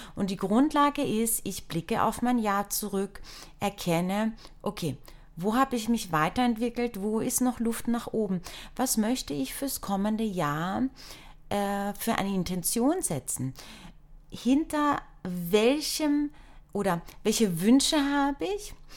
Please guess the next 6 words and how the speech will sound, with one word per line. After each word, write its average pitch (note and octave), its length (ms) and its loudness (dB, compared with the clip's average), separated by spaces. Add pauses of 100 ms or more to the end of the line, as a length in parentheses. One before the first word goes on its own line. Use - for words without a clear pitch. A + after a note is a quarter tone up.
(480)
Ähm, A3+ 680 2
welche G#3 880 0
Intention A3 960 2
steckt - 480 -2
dahinter? F#3+ 640 2 (280)
Welches G#3+ 1300 4